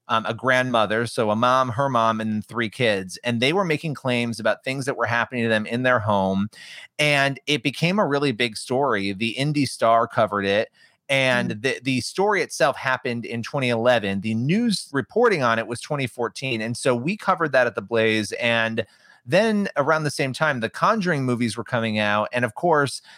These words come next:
Speaker 1: the filmmakers were trying to promote those movies, and they were bringing the real life families that were apparently at the basis of the, the real life story behind the film,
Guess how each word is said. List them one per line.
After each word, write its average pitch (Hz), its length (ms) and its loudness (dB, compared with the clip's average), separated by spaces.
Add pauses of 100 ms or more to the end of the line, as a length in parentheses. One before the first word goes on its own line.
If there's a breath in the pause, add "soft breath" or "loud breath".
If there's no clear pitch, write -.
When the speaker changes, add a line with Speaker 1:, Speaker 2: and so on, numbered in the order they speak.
Speaker 1:
the 139 80 -2
filmmakers 160 540 0
were 127 80 -2
trying 123 340 -2
to 113 260 4
promote 151 300 2
those 139 180 0
movies, 131 360 -2
and 123 180 -2
they 127 80 0
were 131 160 -2
bringing 147 380 -2
the 131 100 0
real 135 360 0
life 120 260 2
families 113 800 0
that 104 240 0
were 110 180 0
apparently 127 720 0 (260 loud breath)
at 127 160 2
the 127 60 0
basis 120 460 -2
of 107 140 -2
the, 107 200 -4
the 117 80 -2
real 123 160 0
life 113 160 2
story 113 260 -2
behind 156 380 -2
the 147 60 0
film, 117 520 0